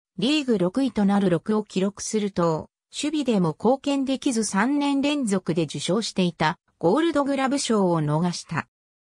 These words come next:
二千十九年七月十五日のコロラドロッキーズ戦で六打数五安打、二本塁打、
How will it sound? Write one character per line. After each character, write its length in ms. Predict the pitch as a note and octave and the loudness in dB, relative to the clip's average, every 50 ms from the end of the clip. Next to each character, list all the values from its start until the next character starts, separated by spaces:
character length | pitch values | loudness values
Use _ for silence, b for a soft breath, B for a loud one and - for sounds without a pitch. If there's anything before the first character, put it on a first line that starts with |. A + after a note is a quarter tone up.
| _ _ _ _ | _ _ _ _
二 120 | F#3+ F#3 | 0 0
千 280 | - - E4 E4 D#4+ C#4+ | 0 0 -2 -2 -2 -2
十 260 | - C4+ C4 C4+ C4+ | 0 0 0 0 -2
九 300 | - - - C4+ C4+ B3+ | -4 -6 -6 -4 -2 0
年 200 | A#3 G#3+ G3+ F3+ | 2 2 2 2
七 300 | F3+ - - - - B3 | 0 -2 -6 -4 -2 -2
月 280 | B3 C4 B3 - A#3+ A#3 | 0 0 -2 -2 -4 -2
十 240 | G3 G3+ G#3+ B3 B3 | 0 0 0 0 2
五 140 | A#3 A#3+ | 2 2
日 320 | A3 G3+ F#3 - - - F#3 | 4 2 2 0 0 2 2
の 220 | E3+ E3 D#3+ - _ _ _ _ | 2 2 0 -2 _ _ _ _
コ 160 | - - F3+ | 0 2 2
ロ 140 | A#3 C#4+ C#4+ | 4 4 4
ラ 100 | C#4+ C#4+ | 2 0
ド 140 | C#4+ C#4+ C#4+ | 0 0 0
ロ 100 | D4+ D4 | 0 -2
ッ 40 | - | -4
キ 220 | - - C#4 C4+ A#3+ | -4 -2 -2 -2 0
ー 20 | |
ズ 100 | G#3 G3+ | 0 -2
戦 240 | - - A3 G#3 G3 | -2 0 0 0 2
で 120 | F#3 F3+ | 2 2
六 240 | E3+ E3 - - A3 | 0 0 0 0 0
打 120 | G#3 G#3 | 0 0
数 260 | G3+ - C#4+ C#4+ C#4 - | -2 -2 -2 -2 0 0
五 160 | A#3+ A3 G#3+ | 2 2 2
安 180 | G#3+ A3 A3 | 4 2 2
打、 220 | G3+ G3 F3+ F#3 - _ _ _ _ - | 2 2 2 0 -2 _ _ _ _ -4
二 120 | A#3 A3 | -4 -4
本 300 | - - C#4+ D#4 C#4+ B3 | -2 0 0 2 2 2
塁 180 | A3 G#3 F#3 E3+ | 2 2 2 2
打、 220 | D#3+ D3 - - | 0 -2 -4 -6